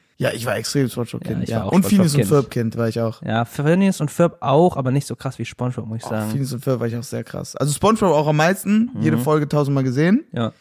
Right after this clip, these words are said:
Speaker 1: Phineas und Ferb, ähm, war halt einfach um eine andere Zeit dann nochmal, aber
Speaker 2: Ja.
Speaker 1: da war ich auch richtig into, also hab ich
Speaker 2: Ja.
Speaker 1: geliebt.
Speaker 2: SpongeBob ist auch so abgefuckt oder war abgefuckt als Kinderserie.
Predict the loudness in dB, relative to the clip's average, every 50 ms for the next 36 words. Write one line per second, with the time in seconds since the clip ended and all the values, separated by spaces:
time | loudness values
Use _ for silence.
0 | _ _ _ -4 0 0 0 0 0 -4 -6 -2 2 4 6 6 4 2 0 -4
1 | -2 0 2 4 4 2 2 0 -4 -6 -8 -12 -10 -6 -4 -2 0 0 0 0
2 | 0 0 0 0 2 2 2 0 0 -2 -2 -2 -2 0 0 0 0 0 0 0
3 | 2 0 0 -2 0 0 0 2 2 2 0 -2 -4 _ -2 -2 -2 0 2 2
4 | 4 4 4 2 2 0 -2 -4 -4 -4 -4 -4 -4 -4 -6 -8 -6 -4 -2 -2
5 | -2 -2 -4 -4 -4 -4 -2 0 2 2 2 2 2 2 2 4 4 6 4 4
6 | 2 0 -4 -14 -20 _ _ -20 _ _ _ _ _ _ _ _ _ -4 -2 -2
7 | -2 -2 -4 -6 -6 -2 -2 -2 0 0 0 2 2 0 0 -2 -4 -4 0 0
8 | 0 0 0 -4 -10 -12 -12 -14 _ _ -10 -8 -8 0 2 4 4 4 2 0
9 | -2 -6 -6 -4 -4 -4 -4 -6 _ -20 -20 -20 _ _ _ _ _ _ -14 -12
10 | -6 -2 0 0 2 2 2 2 0 0 0 0 0 -2